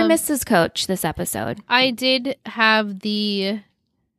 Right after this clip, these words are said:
Speaker 1: <laughs> it's funny, my Coach's Corner a week ago was Coach talking to Tim about how he needs to step up and how he's not gonna be a Panther for much longer and to che-, treat J D and the team with respect.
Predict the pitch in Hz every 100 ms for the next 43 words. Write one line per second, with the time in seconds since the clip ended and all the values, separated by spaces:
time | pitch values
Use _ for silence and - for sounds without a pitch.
0 | _ _ _ _ _ - 208 170 _ _
1 | _ _ - _ _ - - 285 190 175
2 | 196 202 - 262 - 247 - 233 208 202
3 | 190 196 - - 185 180 185 180 185 -
4 | - 381 415 - 269 269 240 - 302 311
5 | 208 196 190 202 208 220 208 226 - 202
6 | - 247 - 247 226 190 202 196 202 208
7 | 240 254 226 202 - 262 294 233 - 190
8 | 180 - 254 311 202 180 190 - - -
9 | 208 233 202 - 254 247 - _ - 285
10 | 285 208 240 220 202 214 208 202 196 -
11 | 202 185 185 180 - - - - 175 120
12 | - _ -